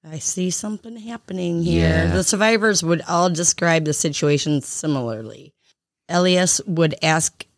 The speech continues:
Speaker 1: for help with his car or ask for directions to kind of pull the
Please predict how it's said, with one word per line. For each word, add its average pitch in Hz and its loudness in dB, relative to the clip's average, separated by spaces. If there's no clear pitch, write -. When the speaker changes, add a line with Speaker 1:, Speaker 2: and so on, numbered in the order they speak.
Speaker 1:
for 160 -4
help 151 2
with 156 4
his 147 2
car 143 2
or 139 -2
ask 151 0
for 160 0
directions 151 2
to 135 0
kind 143 -2
of 127 -4
pull 151 2
the 135 2